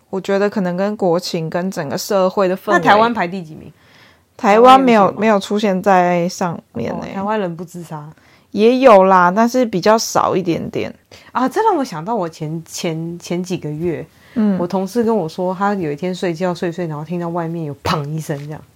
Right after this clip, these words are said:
Speaker 2: 就他们对面，他们家对面有人跳楼。
Speaker 1: 哇。
Speaker 2: 超夸张的欸。
Speaker 1: 很可怕欸。
Speaker 2: 我想说，哇，干什么东西啊？半夜突然这样。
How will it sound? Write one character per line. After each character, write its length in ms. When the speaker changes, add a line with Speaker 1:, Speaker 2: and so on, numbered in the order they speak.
Speaker 2:
就 140
他 100
们 300
对 180
面， 340
他 120
们 140
家 140
对 180
面 180
有 60
人 140
跳 180
楼。 140
Speaker 1:
哇。 260
Speaker 2:
超 280
夸 260
张 280
的 80
欸。 140
Speaker 1:
很 140
可 180
怕 100
欸。 20
Speaker 2:
我 20
想 100
说， 80
哇， 120
干 180
什 80
么 60
东 180
西 120
啊？ 160
半 220
夜 160
突 120
然 180
这 60
样。 140